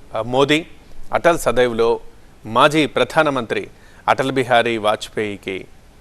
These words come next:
నివాళులు అర్పిస్తారు. ప్రస్తుతం మార్గమధ్యంలో ఉన్నారు. ఇక ఇవాళ వరుసగా మూడోసారి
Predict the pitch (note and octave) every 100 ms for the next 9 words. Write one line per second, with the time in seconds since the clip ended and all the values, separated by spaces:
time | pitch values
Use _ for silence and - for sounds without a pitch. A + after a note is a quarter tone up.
0 | - - - - - A2+ B2+ B2 A#2 A2
1 | G2+ - G#2+ G#2+ A2 - G#2 G#2+ G#2+ -
2 | - - - - - G#2+ A2 G#2+ A2+ A2
3 | A2 - G#2 G2+ G2+ G2 - - - -
4 | - - - - D3 E3+ F#3 A3+ A3+ G#3
5 | - - A3 G3+ D#3+ - - - - -
6 | - - - - - - - B2+ D#3 G#3
7 | G3+ G3 E3 G#3 A#3 - F#3 D#3+ G#2